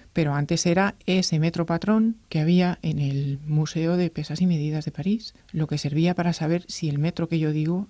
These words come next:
es realmente un metro o no. Otra cuestión de los sistemas de medida es que no todos hablamos el mismo idioma, porque nosotros hablamos en kilos y en metros. El sistema anglosajón habla en libras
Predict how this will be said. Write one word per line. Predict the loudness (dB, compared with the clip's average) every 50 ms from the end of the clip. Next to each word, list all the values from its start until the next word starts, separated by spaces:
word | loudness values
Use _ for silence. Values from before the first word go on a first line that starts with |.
| _
es | -6 -4 -2
realmente | -2 -2 0 0 0 0 0 0
un | 0
metro | -2 -2 -2 -4 -6
o | -6
no. | -6 -6 -8 -10 _ _ _ _ _
Otra | -2 0 0 2 2
cuestión | 2 0 0 2 2 4 4
de | 2 2
los | -2 -4 -4 -6
sistemas | -8 -8 -6 -4 -2 0 0 0 0 0 -2 -2 -4 -6 -8 -6 -2
de | 0 0
medida | 2 2 4 4 2 2 0 -2 -6 -10 -18 _ _
es | -2 -2 -2 0
que | 2
no | 2 2 2 2
todos | 0 0 -2 -2 -2
hablamos | -2 -2 -2 0 0 0 0
el | 0
mismo | 0 0 0 0 0
idioma, | 0 0 0 0 -2 -4 -6 -8 _ _ _ _
porque | -2 -2 -2 0 -2 -2 0 0 0 -2 -2 -4 -6 -10 -14 -4
nosotros | 0 2 2 4 2 0 -2 -2 -2 -2 0 2
hablamos | 2 2 2 2 2 2 2 0 -2 -6 -10 _
en | -4 -4 -4 0
kilos | 0 2 2 4 2 2 0 -2 -6 -10 -18 -8 -4
y | -2 0 0 0 0
en | 0 2
metros. | 2 2 0 0 -2 -4 -4 -6 -10 -16 -20 -20 _ -4
El | -2 -2 0 0 -2 -2 -2 -4 -4
sistema | -4 -4 -2 -2 0 0 2 2 2 2 2 2 2
anglosajón | 2 2 2 0 0 -2 -4 -4 -2 0 0 2 2 0 -2 -2 -2
habla | -2 0 0 0 0 2 0 0 -2 -4 -6
en | -4 -2 -2 -2 -2 2 4
libras | 4 6 6 6 4 2 0 0 -4 -6 -8 -8 -10